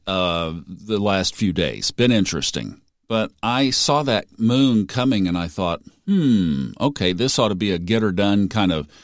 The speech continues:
thing." And it sure enough was. The rest of the chart is still intact.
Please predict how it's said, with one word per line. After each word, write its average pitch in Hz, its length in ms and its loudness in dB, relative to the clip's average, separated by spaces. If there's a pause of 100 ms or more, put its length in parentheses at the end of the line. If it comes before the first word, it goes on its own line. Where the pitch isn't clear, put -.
(280)
thing." 127 300 4
And 98 160 4
it 143 140 4
sure 135 180 4
enough 120 240 4
was. 98 460 0 (540)
The 120 60 0
rest 185 280 4
of 156 80 2
the 127 40 0
chart 165 400 2 (100)
is 104 140 -2
still 131 240 4
intact. 113 640 0